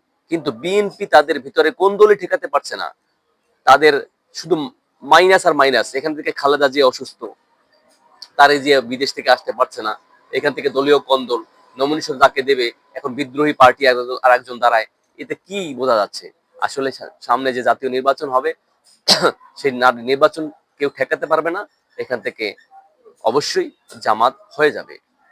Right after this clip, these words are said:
এই কথাটা নিশ্চিতভাবে জনগণ এখনো বুঝে গেছে। এ কথাটা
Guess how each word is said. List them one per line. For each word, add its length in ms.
এই 120
কথাটা 280
নিশ্চিতভাবে 540
জনগণ 360
এখনো 280
বুঝে 300
গেছে। 340
এ 80
কথাটা 380